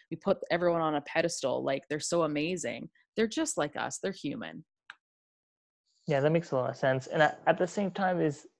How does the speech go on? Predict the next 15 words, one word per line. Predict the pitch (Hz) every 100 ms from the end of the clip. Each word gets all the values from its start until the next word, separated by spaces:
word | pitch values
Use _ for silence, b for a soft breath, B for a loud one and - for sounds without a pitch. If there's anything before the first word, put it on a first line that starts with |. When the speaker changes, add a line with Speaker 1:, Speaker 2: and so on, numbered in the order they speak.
| _ -
Speaker 2:
you | 156
can't, | - 185 180 - - _ b b b b
it's | -
not | 208
that | 175
you | 151
can't | - 160
compare | 147 - 156
yourself | 147 160 143 -
to | -
others, | 151 160 151 143
but | - 135 - B B B B B B
you | 170
can't | 170 196 175 -
see | - 165 165 160